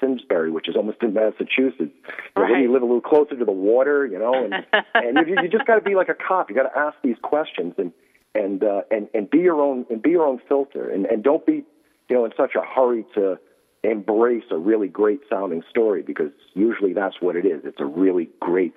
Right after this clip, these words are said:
Speaker 1: sounding story. But as a, as a researcher, there's nothing more thrilling than looking into a case and finding out, "No, that's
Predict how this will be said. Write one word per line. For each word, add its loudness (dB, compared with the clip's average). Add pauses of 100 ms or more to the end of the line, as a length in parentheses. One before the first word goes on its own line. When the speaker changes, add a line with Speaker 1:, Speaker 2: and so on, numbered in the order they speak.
Speaker 1:
sounding -6
story. 0 (560)
But 2
as 2
a, 0
as 2
a -6
researcher, -2
there's -8
nothing -2
more 0 (120)
thrilling 2 (400)
than 0
looking 0
into 0
a 0
case 0
and -6
finding 0
out, -2
"No, 2
that's 0